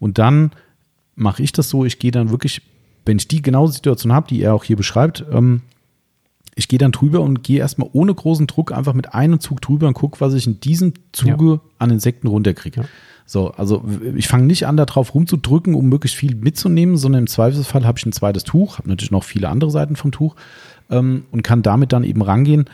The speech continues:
Speaker 1: Und dann am Ende des Tages steht, steht und fällt es trotzdem mit der eigenen Empfindlichkeit.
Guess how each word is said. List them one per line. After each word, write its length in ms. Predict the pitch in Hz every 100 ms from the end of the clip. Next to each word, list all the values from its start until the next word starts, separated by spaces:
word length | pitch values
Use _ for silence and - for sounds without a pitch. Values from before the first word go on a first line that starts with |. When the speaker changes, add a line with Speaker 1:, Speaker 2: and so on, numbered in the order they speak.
| - - _
Speaker 1:
Und 200 | 113 101
dann 260 | 147 160 - _ -
am 140 | 117
Ende 200 | 113 147
des 80 | 131
Tages 280 | 127 127 -
steht, 260 | 123 120 -
steht 260 | - 127
und 80 | 135
fällt 160 | 127 123
es 100 | 113
trotzdem 280 | - - 127
mit 100 | 104
der 80 |
eigenen 220 | 90 104 104
Empfindlichkeit. 640 | - 104 92 - 71 -